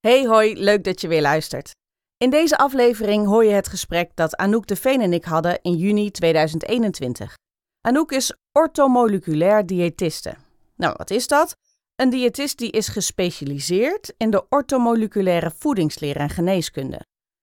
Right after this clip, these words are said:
Dat is onder andere gericht op micronutriënten, zoals vitamines en mineralen. Ze hebben een H B O-opleiding voeding en diëtiek afgerond en hebben zich daarna gespecialiseerd in de orthomoleculaire voedingsleer en geneeskunde.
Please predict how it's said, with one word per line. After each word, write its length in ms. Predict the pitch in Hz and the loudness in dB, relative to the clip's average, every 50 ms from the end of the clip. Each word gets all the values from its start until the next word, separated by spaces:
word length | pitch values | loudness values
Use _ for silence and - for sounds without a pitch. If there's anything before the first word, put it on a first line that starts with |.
| _ _ _ _ _ _ _ | _ _ _ _ _ _ _
Dat 220 | - 190 214 214 220 | -4 0 0 0 0
is 180 | 240 - - | -2 -6 -6
onder 320 | - 233 247 247 240 220 226 | -4 0 0 2 2 2 2
andere 220 | 240 240 233 208 | 2 2 2 0
gericht 380 | - 214 190 196 214 208 - - | -2 -4 -2 -2 -4 -4 -4 -4
op 220 | - 196 180 - | -4 -6 -4 -2
micronutriënten, 1400 | 185 180 196 247 254 - - 202 190 180 175 175 175 160 - - 170 160 147 160 160 160 160 - 208 240 254 | 0 0 0 0 -2 -4 -2 0 2 2 2 2 0 -2 -4 -6 -6 -2 0 0 0 0 0 -2 -2 -2 -2
zoals 420 | 220 208 190 185 190 185 - - - - | 0 0 0 0 0 0 -4 -8 -10 -8
vitamines 500 | - 202 - 196 180 175 170 170 160 170 | -8 -6 -2 -2 0 0 2 0 0 0
en 100 | 160 156 | 0 0
mineralen. 560 | 151 156 156 156 165 185 170 139 113 107 - - _ _ _ _ _ _ _ _ _ _ _ _ _ _ _ _ _ _ - | 2 2 0 0 0 0 0 0 -2 -4 -6 -12 _ _ _ _ _ _ _ _ _ _ _ _ _ _ _ _ _ _ -2
Ze 60 | - | 0
hebben 160 | 226 202 202 190 | 0 2 2 2
een 100 | 180 175 | 0 2
H 180 | 170 170 165 | 2 2 0
B 40 | 160 | 2
O-opleiding 680 | 160 185 240 277 - 269 254 254 247 240 220 190 190 180 - | 2 2 2 2 2 2 2 2 2 2 2 0 -2 -4 -4
voeding 360 | - 269 247 220 208 180 - | -4 -2 -2 0 -2 -2 -2
en 140 | - 170 165 | -2 -4 -4
diëtiek 480 | 156 151 143 139 143 - - 294 - | -2 -2 -2 -4 -4 -4 -6 -6 -4
afgerond 560 | - - - - - 220 208 202 202 202 208 - - _ _ _ _ - | -2 -4 -4 -4 -8 -8 -4 -2 -2 -2 -2 -6 -10 _ _ _ _ -4
en 60 | 240 | 0
hebben 240 | 233 277 302 247 240 | 2 4 2 2 0
zich 200 | 175 170 160 - | -2 -6 -6 -4
daarna 400 | - 240 285 294 277 262 254 247 | 0 0 2 2 2 2 2 0
gespecialiseerd 1000 | 240 208 185 - - 277 269 247 - 220 196 185 160 160 160 147 151 160 - - | 0 -4 -6 -4 -2 -2 -2 -2 -2 -4 -4 -4 -2 -2 -2 -2 -2 -4 -6 -8
in 180 | - 220 220 190 | -6 -4 -2 0
de 180 | 156 151 - - _ | 0 -2 -4 -6 _
orthomoleculaire 1120 | - 311 311 302 - 311 285 254 220 185 180 180 190 202 - 220 196 165 143 135 143 170 175 | -2 -2 -2 0 0 0 2 2 2 2 2 2 0 -2 -4 -4 -2 0 0 0 -2 -4 -6
voedingsleer 600 | - - 311 262 262 247 - - 147 135 135 135 | -4 -4 -2 -2 0 -2 -2 -4 -4 -4 -4 -4
en 120 | 151 175 | -4 -2
geneeskunde. 680 | - 302 330 370 294 - - - 156 147 135 151 151 | -2 0 0 0 0 -2 -4 -4 -4 -4 -4 -6 -10